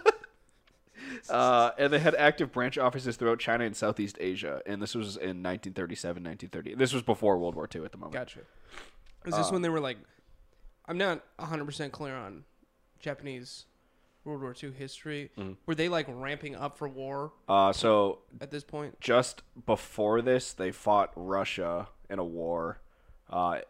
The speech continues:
Speaker 1: and I think they lost, and Russia, like, annexed that little peninsula
Speaker 2: Yeah, there were a lot of
Speaker 1: above
Speaker 2: bears. And
Speaker 1: Japan.
Speaker 2: there's a great documentary about the bears that live there on Disney Plus.
Speaker 1: My fucking eyes, man. <laughs>
Speaker 2: Jesus
Speaker 1: Jesus.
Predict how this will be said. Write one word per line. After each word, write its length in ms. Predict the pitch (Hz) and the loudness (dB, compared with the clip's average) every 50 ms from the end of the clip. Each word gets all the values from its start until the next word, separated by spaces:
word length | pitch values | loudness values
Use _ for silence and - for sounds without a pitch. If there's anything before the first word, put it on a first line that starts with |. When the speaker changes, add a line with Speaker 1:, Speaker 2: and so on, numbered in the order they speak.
| - | -6
Speaker 1:
and 400 | 92 92 90 87 82 80 - - _ _ _ _ _ _ _ - | -4 -4 -4 -4 -6 -8 -14 -20 _ _ _ _ _ _ _ -12
I 140 | 85 82 80 - _ - | -10 -10 -10 -10 _ -6
think 200 | 143 143 135 - | -6 -6 -4 -2
they 120 | 107 95 | -4 -4
lost, 640 | 90 90 92 98 98 101 98 95 92 92 90 - - | -4 -4 -8 -4 0 2 4 4 4 2 0 -2 -8
and 160 | 98 92 95 | -8 -6 -2
Russia, 260 | 95 101 101 - 123 | -2 -2 0 0 -2
like, 200 | 107 101 92 - - | 0 0 -2 -4 -4
annexed 420 | - 104 101 95 92 92 - - - | -4 -2 -2 -2 -2 -4 -6 -4 -4
that 140 | 92 76 | -4 -2
little 140 | 87 95 90 | -2 -4 -6
peninsula 760 | - - - 90 92 90 90 - - 98 98 101 104 104 107 - _ _ _ _ _ _ _ | -6 -8 -10 -8 -8 -8 -8 -6 -4 -2 0 2 0 0 -2 -8 _ _ _ _ _ _ _
Speaker 2:
Yeah, 160 | - 143 127 117 | -14 -12 -12 -10
there 100 | 131 151 | -8 -6
were 40 | |
a 40 | 160 | -6
lot 60 | 160 | -4
of 60 | 156 143 | -4 0
Speaker 1:
above 140 | 117 107 101 | 2 0 0
Speaker 2:
bears. 100 | - 135 135 | 0 -2 -6
And 80 | 139 127 | -6 -4
Speaker 1:
Japan. 140 | 98 98 98 | -4 -2 -2
Speaker 2:
there's 140 | 101 101 135 | -4 -4 -6
a 40 | 131 | -10
great 340 | - 143 139 139 143 139 - | -10 -8 -6 -6 -6 -8 -10
documentary 440 | 139 127 127 - 131 127 120 127 127 | -12 -12 -12 -12 -12 -12 -10 -12 -12
about 200 | 117 123 120 - | -12 -14 -16 -16
the 60 | 120 117 _ | -16 -20 _
bears 360 | - 131 123 123 127 127 120 - | -12 -12 -10 -10 -10 -12 -14 -16
that 180 | - 110 - 110 | -18 -18 -16 -14
live 180 | 120 117 117 120 | -14 -14 -14 -14
there 300 | 117 113 117 113 117 - _ _ _ _ _ _ _ _ _ _ _ _ _ _ _ _ _ _ _ _ _ _ _ _ _ - | -14 -12 -12 -12 -14 -16 _ _ _ _ _ _ _ _ _ _ _ _ _ _ _ _ _ _ _ _ _ _ _ _ _ -20
on 200 | 160 - - - _ | -18 -18 -18 -18 _
Disney 360 | - 127 123 123 135 123 110 | -14 -14 -12 -12 -14 -16 -16
Plus. 680 | - _ - - 110 110 117 107 101 - - - - - | -18 _ -20 -16 -12 -12 -12 -12 -12 -14 -16 -18 -18 -16
Speaker 1:
My 40 | - | -18
fucking 220 | - - 80 73 - - | -16 -16 -18 -18 -14 -10
eyes, 420 | - 95 95 110 113 - - - - | -6 -2 0 0 0 0 -4 -8 -16
man. 180 | - 65 - - | -14 -10 -10 -10
<laughs> 40 | - | -8
Speaker 2:
Jesus 220 | - - - 165 160 | -6 -4 -4 -2 -2
Speaker 1:
Jesus. 380 | 165 131 - - - - - | -4 -4 -4 -4 -2 -4 -4